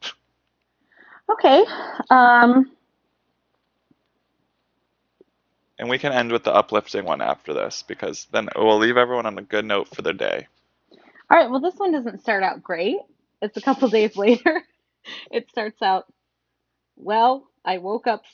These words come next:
Speaker 2: sad." <laughs> And then, uh, as it, it continues on, it's a bunch of stuff that's not that important. And then I have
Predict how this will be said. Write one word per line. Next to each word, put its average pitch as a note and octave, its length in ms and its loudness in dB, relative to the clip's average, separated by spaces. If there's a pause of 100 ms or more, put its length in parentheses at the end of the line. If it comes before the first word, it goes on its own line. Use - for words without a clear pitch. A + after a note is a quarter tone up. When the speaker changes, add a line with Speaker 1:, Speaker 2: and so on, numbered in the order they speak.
Speaker 2:
sad." A#2+ 440 -8 (680)
<laughs> D4 120 -10 (1800)
And C4+ 140 6
then, B3+ 200 8
uh, A3 340 6
as A#3 200 0
it, A#3+ 200 -6
it G#3+ 160 -8
continues A3+ 460 -8
on, F#3+ 180 -6
it's F#3+ 160 -16 (100)
a F#3+ 60 -14
bunch F#3+ 160 -12
of - 60 -20
stuff F3+ 360 -10
that's - 180 -18
not F3+ 220 -14
that F3 200 -8 (160)
important. F3 480 -10 (500)
And A3+ 180 2
then C4 320 4
I G#3 160 4
have A3 100 -8